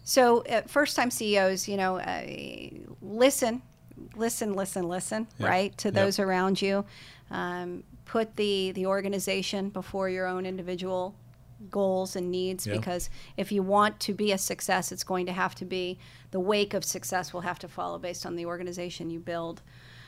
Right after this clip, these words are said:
Speaker 1: Um, make sure that you take into account what those who you value and who have had success before you are saying.
Speaker 2: Yep.
Speaker 1: Um, I know that one other piece is know that it's a twenty-four seven role,
Speaker 2: It
Speaker 1: right?
Speaker 2: is.
Speaker 1: Know what you're buying in,
Speaker 2: Yep.
Speaker 1: buying in on what you're jumping into.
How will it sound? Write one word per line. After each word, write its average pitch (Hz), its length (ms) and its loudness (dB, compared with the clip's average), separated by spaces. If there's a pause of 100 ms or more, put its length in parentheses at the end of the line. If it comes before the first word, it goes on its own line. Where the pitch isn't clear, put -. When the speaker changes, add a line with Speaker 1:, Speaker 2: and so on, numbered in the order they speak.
(220)
Speaker 1:
Um, 185 340 -12 (100)
make 190 260 -2
sure 185 280 2
that 175 200 -4
you 175 60 -4
take 180 300 -4
into 175 240 -4
account 170 460 -6 (100)
what 175 220 -4
those 175 240 -2
who 175 80 -6
you 180 220 -2
value 196 640 4
and 175 180 -2
who 175 60 -4
have 180 100 -6
had 190 220 -2
success - 280 -8
before 175 360 -8
you 165 120 -6
are 160 100 -8
saying. 180 540 -2
Speaker 2:
Yep. 101 180 -2 (480)
Speaker 1:
Um, 170 280 -4 (340)
I 208 140 2
know 196 180 4
that 185 240 0
one 190 220 0
other 190 160 2
piece 180 340 -2
is 170 280 -4 (140)
know 196 200 4
that 190 100 2
it's 180 140 -4
a 180 60 -6
twenty-four 180 380 -4
seven 180 300 -4
role, 180 260 -2 (200)
Speaker 2:
It 170 80 -8
Speaker 1:
right? 185 160 2
Speaker 2:
is. 190 160 0
Speaker 1:
Know 196 180 6
what 208 200 2
you're 202 80 2
buying 190 300 4
in, 196 300 -2 (280)
Speaker 2:
Yep. 202 120 4
Speaker 1:
buying 196 260 4
in 190 100 2
on 196 160 2
what 190 200 -2
you're 185 80 -2
jumping 185 360 0
into. 214 440 -2